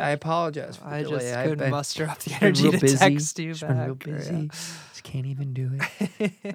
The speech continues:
Speaker 1: Uh, well, then there are some people who are quite big or famous, and they respond. You're like, "What? This doesn't make any
Speaker 2: Yeah,
Speaker 1: sense.
Speaker 2: yeah,
Speaker 1: Why are
Speaker 2: yeah.
Speaker 1: you responding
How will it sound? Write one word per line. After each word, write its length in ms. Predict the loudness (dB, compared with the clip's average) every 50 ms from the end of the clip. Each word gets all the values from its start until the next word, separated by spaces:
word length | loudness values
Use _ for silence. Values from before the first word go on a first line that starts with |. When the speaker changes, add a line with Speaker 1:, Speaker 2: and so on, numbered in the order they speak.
| -10 -12 -10
Speaker 1:
Uh, 220 | -8 -6 -4 -4 -4 -6 -10 -16 -18 -18 -18 -20 -20 -20 -20 -20 -20 -20 _ _ _ _ 0
well, 140 | 2 4 6
then 80 | 6
there 120 | 6 6 6
are 40 | 4
some 200 | 4 4 2 2
people 460 | 4 2 2 2 2 2 2 2 2 -2 -6 -14 -20 -20 -20 -20 -20 _ _ _ _ _ _ _ _ _ -12 -4
who 60 | 0 0
are 120 | 0 0
quite 440 | 0 2 4 6 6 6 6 2 -2 _ _ _ _ _ _ _ _ _ _ _ -2
big 520 | 2 2 4 4 4 2 0 -2 -6 -10 -12 _
or 340 | -8 -6 -6 -4 -6 -6 -8
famous, 480 | -8 -6 -4 -2 -2 -2 -2 -4 -6 -8
and 140 | -10 -6 -4
they 80 | -2 -2
respond. 460 | -2 -4 -6 -8 -4 -2 -2 0 0
You're 80 | -2 -2
like, 160 | -4 -6 -6 -6
"What? 220 | -4 -4 -4 -6 _ _ _ _ _ _ _ -20 -18 -18 -6 -4
This 140 | -4 0 4
doesn't 200 | 4 6 6 6
make 140 | 8 8 8
any 120 | 8 6
Speaker 2:
Yeah, 40 | 6
Speaker 1:
sense. 440 | 4 4 4 4 4 4 4 2 -2
Speaker 2:
yeah, 60 | 2 4
Speaker 1:
Why 200 | 6 6 8 6
are 40 |
Speaker 2:
yeah. 80 | 6 6
Speaker 1:
you 260 | 6 6 4 4 4 2
responding 680 | 0 -2 -4 -6 -8 -8 -8 -8 -8 -8 -8 -8